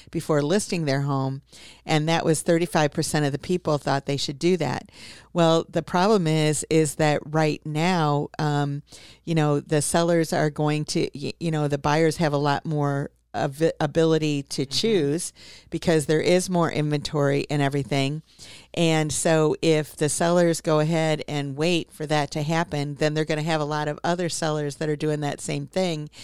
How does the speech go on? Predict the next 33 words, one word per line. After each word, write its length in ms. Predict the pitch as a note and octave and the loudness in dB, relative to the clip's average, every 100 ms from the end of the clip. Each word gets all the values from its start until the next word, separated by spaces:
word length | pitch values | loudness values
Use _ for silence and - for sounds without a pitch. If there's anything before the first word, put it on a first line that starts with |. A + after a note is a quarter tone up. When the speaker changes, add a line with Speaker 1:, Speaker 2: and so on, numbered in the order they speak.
| - - - | -20 -18 -6
Speaker 1:
And 180 | D#3+ D#3 | -4 -2
so, 380 | - D#3 D3+ - | -2 0 0 -2
again, 400 | D#3+ F3 F#3 E3 | -4 -2 -2 -2
you're 80 | D3+ | -4
still 260 | - E3+ D#3+ | -2 0 0
gonna 180 | D#3+ C#3+ | 0 -2
be 140 | D3 | -2
competing. 680 | C3+ D3+ C3+ D3 C3 A#2+ - - - - - | -2 -6 -4 -2 -2 -4 -8 -16 -20 -20 -4
So 160 | - D#3 | 0 2
why 200 | E3+ G3+ | 2 2
not 220 | G#3 - | 0 -2
compete 440 | D#3+ D3 F3+ F3 | -6 -4 -4 -4
now 600 | D#3+ D#3 D3+ C3+ C#3+ F3+ | -2 0 2 0 -2 -6
when 280 | - E3 D3 | -6 -2 0
it's 200 | D3 D3+ | -2 -4
Speaker 2:
Mm-hmm. 80 | D#3+ | 0
Speaker 1:
really 400 | D#3+ D#3+ D#3+ D#3 - | 2 4 4 2 0
in 180 | D3+ D3+ | -2 0
your 140 | E3 D#3+ | 0 2
best 280 | D3+ C#3+ D3 | 0 0 -2
interest 440 | C#3+ D3+ C#3+ - | -2 -2 -2 -2
and 160 | C#3 C#3+ | -4 -2
your 160 | G#3+ | -4
time 300 | - - C3+ | -2 -2 -2
frame 420 | B2+ C#3 C3+ C#3 - - - - | -4 -4 -2 -4 -10 -20 -20 -8
instead 380 | D#3 D3 E3 D#3 | -6 0 2 2
of 80 | D3 | 2
waiting 320 | D#3 D3+ D3+ | 0 0 -2
for 160 | - D3 | -4 -4
the 100 | D3 | -2
market's 460 | C#3 C#3 D3 - | -2 -2 -4 -4
time 220 | D3 C3 | -2 -2
frame? 360 | B2+ F2+ F#2+ | -2 -6 -6